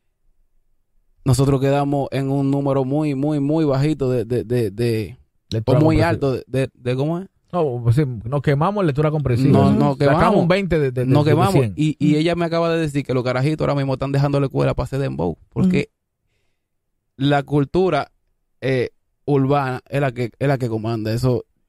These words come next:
Speaker 1: eh, eh, tú sabes, eso es indiscutible. Y la cultura urbana, hay líderes que controlan el monopolio, que son los que deciden quién va a controlar ahora después del pueblo.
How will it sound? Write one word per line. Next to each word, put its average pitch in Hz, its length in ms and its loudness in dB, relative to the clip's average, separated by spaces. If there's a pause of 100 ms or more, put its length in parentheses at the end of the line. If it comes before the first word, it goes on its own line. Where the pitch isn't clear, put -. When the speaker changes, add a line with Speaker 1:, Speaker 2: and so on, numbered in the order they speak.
Speaker 1:
eh, 127 260 0 (160)
eh, 110 60 -4
tú 139 100 -2
sabes, 123 280 0
eso 131 160 0
es 131 80 0
indiscutible. 123 680 -2 (960)
Y 135 360 0 (260)
la 131 140 0
cultura 139 340 2
urbana, 143 380 -2 (1120)
hay 143 220 2
líderes 131 400 0
que 120 80 -12
controlan 131 440 -2
el 143 80 -2
monopolio, 127 480 -2
que 127 100 -2
son 143 160 2
los 147 80 2
que 139 100 -2
deciden 135 400 -2
quién 170 340 -4
va 180 60 0
a - 20 -16
controlar 156 400 -4
ahora 156 380 -4 (260)
después 127 320 2
del 147 100 2
pueblo. 120 380 0